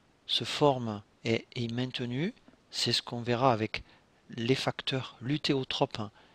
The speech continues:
qui permettent la formation et le maintien du corps jaune. Puis nous verrons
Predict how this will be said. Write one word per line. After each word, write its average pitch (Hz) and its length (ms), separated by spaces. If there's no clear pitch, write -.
qui - 120
permettent 123 400
la - 80
formation 131 640
et 104 80
le 110 80
maintien 127 380
du 113 120
corps 104 200
jaune. 107 260
Puis 135 160
nous 131 80
verrons 117 400